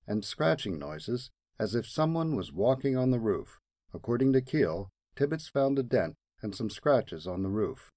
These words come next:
Tibbets and Clem reported that after the object seemingly landed, it emitted beams of white light that fanned out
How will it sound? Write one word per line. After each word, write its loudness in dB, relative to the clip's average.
Tibbets 2
and 4
Clem 2
reported 2
that 2
after 0
the 0
object 0
seemingly 2
landed, -2
it 2
emitted 2
beams 0
of -4
white 0
light -4
that -2
fanned 6
out 4